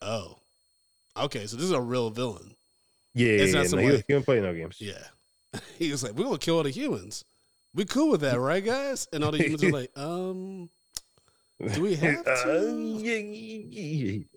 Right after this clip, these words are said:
Speaker 2: <laughs>
Speaker 1: Which, I mean, it would be, I, I mean, Splinter never had, like, a conversation about that philosophy, but, like, given, like,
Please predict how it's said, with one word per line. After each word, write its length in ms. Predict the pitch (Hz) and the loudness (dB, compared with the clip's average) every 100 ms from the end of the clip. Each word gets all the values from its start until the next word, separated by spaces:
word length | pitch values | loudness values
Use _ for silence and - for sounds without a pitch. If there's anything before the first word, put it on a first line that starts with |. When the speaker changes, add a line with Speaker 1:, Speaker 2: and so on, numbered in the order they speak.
| - - | -14 -8
Speaker 2:
<laughs> 720 | 156 - 143 - 135 - - _ _ _ _ _ _ _ | -10 -8 -10 -6 -10 -10 -20 _ _ _ _ _ _ _
Speaker 1:
Which, 260 | 123 156 175 | -4 -2 0
I 60 | 156 | 0
mean, 280 | 180 170 123 | 0 0 -4
it 260 | 135 151 | -10 -6
would 100 | 160 | -6
be, 240 | 175 277 190 _ - - - _ _ _ _ _ _ _ _ _ _ _ _ _ _ _ _ _ _ _ _ | -4 -6 -8 _ -20 -20 -20 _ _ _ _ _ _ _ _ _ _ _ _ _ _ _ _ _ _ _ _
I, 160 | 147 180 202 | -2 0 2
I 40 | |
mean, 200 | 180 170 | 2 2
Splinter 420 | - - 196 196 | 0 -2 0 0
never 220 | 175 160 | 0 0
had, 200 | 139 139 131 | 0 -2 -2
like, 140 | 123 | -6
a 40 | 110 | -8
conversation 720 | 127 120 107 - 117 117 147 | -6 -4 -4 -4 -4 -2 -2
about 260 | 151 151 | -2 -2
that 120 | 160 156 | -2 -4
philosophy, 520 | 156 160 156 175 170 | -2 -4 -4 -4 -4
but, 140 | 135 | -4
like, 200 | 131 113 | -4 -4
given, 260 | 104 135 135 | -4 -4 -4
like, 260 | 123 110 | -6 -8